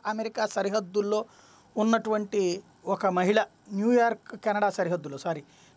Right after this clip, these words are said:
న్యూయార్క్, కెనడా సరిహద్దుల్లో ఉన్నటువంటి ఒక మహిళ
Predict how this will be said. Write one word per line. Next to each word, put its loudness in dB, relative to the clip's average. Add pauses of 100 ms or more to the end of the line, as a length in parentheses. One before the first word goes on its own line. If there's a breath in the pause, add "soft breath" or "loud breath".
(100)
న్యూయార్క్, 2
కెనడా 2
సరిహద్దుల్లో 2
ఉన్నటువంటి -2
ఒక -4
మహిళ 0